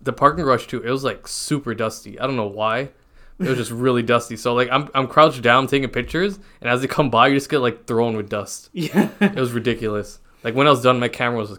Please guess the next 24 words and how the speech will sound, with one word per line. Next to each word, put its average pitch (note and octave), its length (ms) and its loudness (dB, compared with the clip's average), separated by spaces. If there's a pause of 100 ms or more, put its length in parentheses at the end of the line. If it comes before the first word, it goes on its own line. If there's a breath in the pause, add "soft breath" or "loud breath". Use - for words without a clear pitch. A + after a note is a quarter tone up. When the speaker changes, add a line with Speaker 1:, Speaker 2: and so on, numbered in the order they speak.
Speaker 1:
covered A2+ 340 -4
in G#2 80 -8
dust. G2+ 380 -10
Speaker 2:
Mm-hmm. C#3+ 320 -10 (760)
Speaker 1:
Yeah, B2+ 120 2
there's B2 160 2
also D3 220 -2
an C#3 40 -4
R B2 160 4
thirty-two A#2+ 440 -4
that B2 80 0
was A#2 120 -2
drifting, A#2+ 300 -8
too. A#2 260 -4 (160)
Speaker 2:
Mm-hmm. E3 240 -10
Speaker 1:
I C3 40 2
don't D#3 100 0
think D3 140 -2
he C3+ 80 0
was B2+ 100 -2
part A2+ 220 -2
of, A2 160 -4
like, G#2+ 260 -8
the, G#2 280 -8